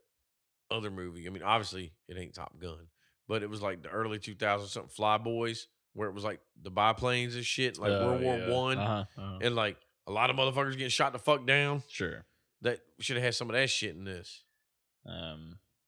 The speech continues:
Speaker 1: Like, actual dogfights where it's like, "Oh, shit."
Speaker 2: Yeah, the dogfights themselves weren't that great.
Speaker 1: Mm-mm.
Speaker 2: But again, it's eighty-six.
Speaker 1: It's eighty-six. It's hard to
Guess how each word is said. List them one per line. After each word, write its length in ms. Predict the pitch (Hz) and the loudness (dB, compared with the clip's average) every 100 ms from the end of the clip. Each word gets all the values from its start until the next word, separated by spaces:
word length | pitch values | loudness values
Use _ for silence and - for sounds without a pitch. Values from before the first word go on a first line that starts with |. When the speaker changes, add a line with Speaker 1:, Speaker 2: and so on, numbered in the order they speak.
| _ 110 | _ -6
Speaker 1:
Like, 200 | 117 95 | -4 2
actual 300 | 131 131 131 | 2 2 -2
dogfights 720 | 107 135 135 - 123 113 113 | 4 6 4 2 0 0 -4
where 100 | 110 | -8
it's 100 | 104 | -6
like, 80 | 104 | -4
"Oh, 120 | 120 | -4
shit." 460 | 107 - 127 104 - | -4 -4 -2 -4 -2
Speaker 2:
Yeah, 280 | 120 123 120 | 6 10 10
the 140 | 117 | 8
dogfights 580 | 117 170 180 139 123 107 | 6 8 8 6 6 6
themselves 500 | 101 92 - 92 92 | 2 -2 0 0 0
weren't 160 | 92 87 | -2 -4
that 180 | 87 82 | -6 -6
great. 460 | 87 87 87 78 _ 104 _ _ - | -8 -6 -6 -8 _ -20 _ _ -14
Speaker 1:
Mm-mm. 300 | 117 85 76 - _ _ _ _ _ - | -12 -12 -16 -18 _ _ _ _ _ -4
Speaker 2:
But 100 | 107 | 0
again, 260 | 117 113 | 2 2
it's 140 | 104 101 | 2 0
eighty-six. 760 | 98 92 - - 92 87 - | 0 0 -4 -2 -4 -4 -6
Speaker 1:
It's 140 | 117 123 | 0 4
eighty-six. 400 | 147 127 151 123 | 4 4 0 -2
It's 100 | 113 | -2
hard 360 | 127 127 120 | 2 2 2
to 180 | 113 107 | -2 -2